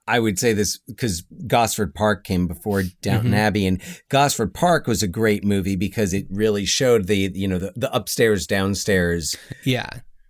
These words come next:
Speaker 1: relationship and, and, and all the, you know, the, the, you know, that this, the servants,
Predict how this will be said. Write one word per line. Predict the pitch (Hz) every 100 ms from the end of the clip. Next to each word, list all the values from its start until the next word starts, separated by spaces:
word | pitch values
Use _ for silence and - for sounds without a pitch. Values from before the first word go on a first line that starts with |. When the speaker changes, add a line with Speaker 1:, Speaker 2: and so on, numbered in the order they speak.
| _ _ - _
Speaker 1:
relationship | 131 139 113 101 110 101 98
and, | 110
and, | - 127 127
and | - 123 117
all | 110 110 113
the, | 107 101 98 92
you | 104 104
know, | 92 92
the, | 90 - 101 110 170 - 131 - _ _ _ _ _ _ _ _
the, | 151 156 -
you | 143
know, | 117 107
that | 107 104
this, | 110 98
the | - 127
servants, | - 156 - 110 95 -